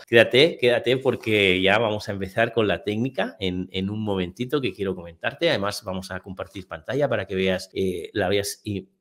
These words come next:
cómo se implementa con un perro que está aprendiendo. El tema de que tengáis controlada la distancia, pero antes de entrar en, en distancia, paso número uno, ate-, eh, tener atendida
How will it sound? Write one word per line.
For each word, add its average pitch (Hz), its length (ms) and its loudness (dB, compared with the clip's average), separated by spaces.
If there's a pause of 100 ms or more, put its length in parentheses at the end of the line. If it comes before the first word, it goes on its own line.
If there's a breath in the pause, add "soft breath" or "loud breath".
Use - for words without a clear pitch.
cómo 110 200 -2
se - 160 0
implementa 117 640 -2
con 104 100 -6
un 92 160 -6
perro 90 240 -2
que - 120 -10
está - 340 -6
aprendiendo. 101 880 0
El 123 180 2
tema 151 240 4
de 160 100 4
que 143 120 -2
tengáis 135 640 4
controlada 123 500 6
la 123 60 4
distancia, 104 480 -2
pero 110 100 6
antes 135 220 4
de 143 80 4
entrar 135 240 4
en, 120 260 2
en 113 300 0
distancia, 98 760 0
paso 143 320 0
número 165 320 6
uno, 104 420 2
ate-, 135 540 2
eh, 127 60 2
tener 143 580 2
atendida 131 800 2